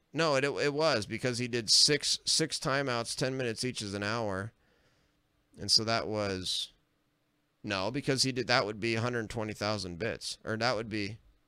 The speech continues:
six times two thousand each is, that's twelve thousand.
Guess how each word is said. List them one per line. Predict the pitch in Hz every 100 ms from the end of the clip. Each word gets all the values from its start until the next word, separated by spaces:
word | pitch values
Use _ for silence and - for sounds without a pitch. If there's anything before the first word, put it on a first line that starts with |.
| _ _ _ _ _ _ _ _ _
six | - 139 123
times | - 120 110 101
two | - 120
thousand | - 107 107 107 95 87
each | 87 98 101 -
is, | 85 85 -
that's | 92 -
twelve | - 107 104
thousand. | - 98 117 104 73